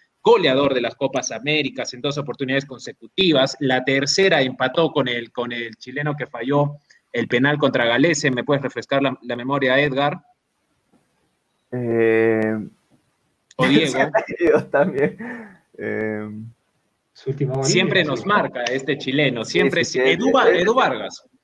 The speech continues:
Speaker 2: Eduardo Vargas.
Speaker 1: Eduardo Vargas. Ajá,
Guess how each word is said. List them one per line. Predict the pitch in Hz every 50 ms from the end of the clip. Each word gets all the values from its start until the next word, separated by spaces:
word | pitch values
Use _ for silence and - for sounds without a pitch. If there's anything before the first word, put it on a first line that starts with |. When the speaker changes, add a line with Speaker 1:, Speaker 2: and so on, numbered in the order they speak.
| _ _ _ _ _ _ -
Speaker 2:
Eduardo | 123 131 139 147 165 165 151 147 143 139
Vargas. | 135 127 104
Speaker 1:
Eduardo | - 190 190 185 170
Vargas. | 139 117 107 98 92 90 - - - - _ _ _ _ -
Ajá, | 123 - 160 156